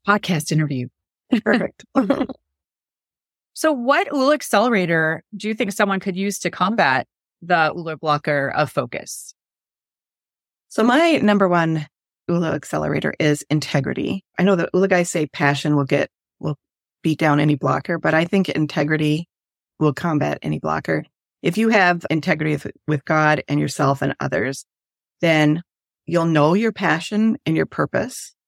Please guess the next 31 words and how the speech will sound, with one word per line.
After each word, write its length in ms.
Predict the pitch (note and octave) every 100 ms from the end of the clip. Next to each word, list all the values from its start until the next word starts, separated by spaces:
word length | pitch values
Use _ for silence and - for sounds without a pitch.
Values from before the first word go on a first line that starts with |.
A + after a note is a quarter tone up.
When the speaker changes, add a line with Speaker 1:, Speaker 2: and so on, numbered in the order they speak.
| -
Speaker 2:
and 540 | E3 D#3 D3+ D3 D#3 - _ _ _ _ _ _ -
you'll 220 | E3+ D#3+
act 280 | - D3+ C#3+
with 140 | D3+ C#3
that 240 | C#3+ C3+ _
humility 640 | - F3 E3 D#3 D#3 D3+ -
and 180 | D3
wisdom 500 | D3 D3+ C#3+ D3+ D3 E3 _ _
that 160 | D3 D3
God 240 | D3 D3
has 140 | D3+ D3
given 220 | D#3 D3+
you, 180 | E3+ F3+
and 360 | D3+ D3 C#3+ D3 - _ _ _ _ _ _ _ -
your 200 | D#3 D3
gratitude 540 | - D3 D3+ D3 D#3
and 140 | C#3 C#3+
love 380 | F3+ D#3 E3 F3
for 140 | - D3
God 280 | D#3+ D#3+ -
will 340 | D#3+ E3 - - _ _ -
help 280 | E3 E3+ -
keep 180 | - F#3
you 60 |
disciplined, 600 | F#3+ B3 F3+ - - - _
and 120 | - D#3+
you'll 120 | D#3
be 140 | E3+
able 140 | D#3 D#3+
to 100 | C#3
do 320 | D#3+ D#3+